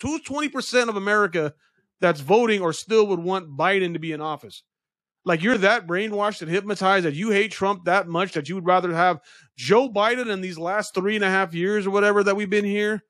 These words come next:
of Biden to continue for another four years? Are you serious right now? It's because they're hypnotized. You know?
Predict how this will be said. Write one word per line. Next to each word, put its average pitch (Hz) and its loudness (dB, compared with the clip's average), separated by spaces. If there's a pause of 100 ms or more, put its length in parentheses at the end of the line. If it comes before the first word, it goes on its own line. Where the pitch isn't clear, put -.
(200)
of 139 -6
Biden 196 2 (380)
to 196 -2
continue 196 0
for 190 2
another 185 2
four 196 2
years? 190 0
Are 175 0
you 170 0
serious 226 0
right 277 4
now? 311 -2 (1160)
It's 226 -4
because 262 2
they're 247 2
hypnotized. 160 -8 (2000)
You 135 -6
know? 147 -6